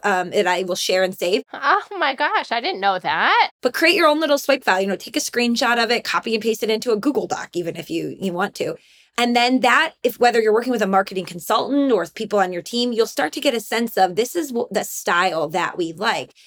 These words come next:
Speaker 1: And what I think you'll find, no matter what you end up doing, is that you're going to naturally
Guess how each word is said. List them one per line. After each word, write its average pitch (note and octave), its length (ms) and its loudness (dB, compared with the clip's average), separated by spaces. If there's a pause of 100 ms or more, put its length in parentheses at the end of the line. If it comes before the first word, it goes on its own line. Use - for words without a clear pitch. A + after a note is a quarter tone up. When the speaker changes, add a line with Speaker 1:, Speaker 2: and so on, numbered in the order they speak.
(200)
Speaker 1:
And A#3 120 2
what B3+ 100 6
I A3+ 120 4
think F4 420 0
you'll C4 100 2
find, G3+ 640 0 (480)
no A3 80 2
matter G#3 460 6
what G#3+ 340 4
you A#3+ 140 2
end G3+ 160 4
up - 80 0
doing, A#3 360 0
is G3+ 180 0
that G3+ 260 0
you're G#3 140 2
going G#3 400 0
to A#3 120 -6
naturally C#4 1000 0